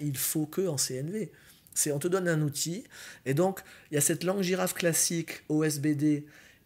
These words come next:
qui est cet outil intérieur pour détricoter, euh, tout ce qui peut ne pas contribuer pour toi et pour l'autre, et donc tu t'en sers à l'intérieur. Et après, très typiquement, si on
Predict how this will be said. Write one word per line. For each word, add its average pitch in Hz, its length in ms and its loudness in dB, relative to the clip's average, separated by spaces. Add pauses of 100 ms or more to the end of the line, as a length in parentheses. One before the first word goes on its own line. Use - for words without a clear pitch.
(120)
qui 160 200 0
est 160 60 6
cet - 340 0
outil 180 560 -2
intérieur 165 680 0
pour 123 160 -8
détricoter, 160 920 0 (960)
euh, 110 200 -6 (100)
tout 214 160 -4
ce - 100 -2
qui 175 140 -4
peut 175 140 -2
ne 160 80 0
pas 156 160 0
contribuer 165 600 -2
pour - 280 -8
toi 151 360 0
et 135 60 -4
pour 127 220 -6
l'autre, 160 300 -4 (240)
et 143 60 -6
donc 135 180 -4
tu 143 140 -10
t'en 139 160 -4
sers 143 240 0
à 127 60 -2
l'intérieur. 127 640 -8 (420)
Et 131 180 4
après, 214 320 0
très - 320 -2
typiquement, 143 640 -4
si - 140 -4
on 123 180 -8